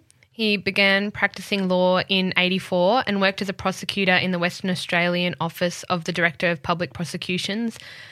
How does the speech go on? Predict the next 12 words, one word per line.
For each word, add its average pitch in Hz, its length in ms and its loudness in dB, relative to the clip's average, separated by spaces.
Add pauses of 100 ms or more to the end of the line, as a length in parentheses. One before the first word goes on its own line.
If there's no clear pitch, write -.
(280)
At 202 160 2
the 208 60 -6
time 196 640 4
of 202 100 0
his 196 160 0
wife's 170 340 0
death, 165 300 2
he 185 160 -2
was 175 180 -2
working 175 480 0
as 170 220 0
a 165 300 2